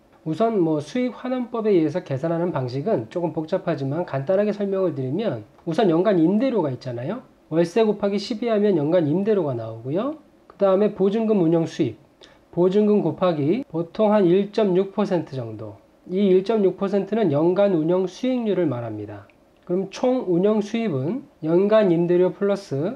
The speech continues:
보증금 운영 수입이 되는 거고요. 운영 비용은 총 운영 수입 곱하기 십 퍼센트,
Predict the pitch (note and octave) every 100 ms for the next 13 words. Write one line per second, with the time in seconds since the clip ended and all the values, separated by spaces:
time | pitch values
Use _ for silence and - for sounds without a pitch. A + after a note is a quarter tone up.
0 | - _ _ - F#3 G3 A#3 A3+ A#3 F#3+
1 | E3+ F#3+ F#3+ G#3 A3 E3 B2+ A2+ A2 D#3+
2 | F3 - _ _ _ _ _ - F#3+ A3+
3 | A#3 G#3+ - G3+ G3+ C3+ F3 C4 _ _
4 | _ - C4 C4 B3+ - - F3+ G3 G#3+
5 | G#3+ G#3 - B3 A3 - D#3+ - G#3 G3+
6 | G#3 B3 C4 - _ _ - B3+ - C4+
7 | A3 D3+ - A#2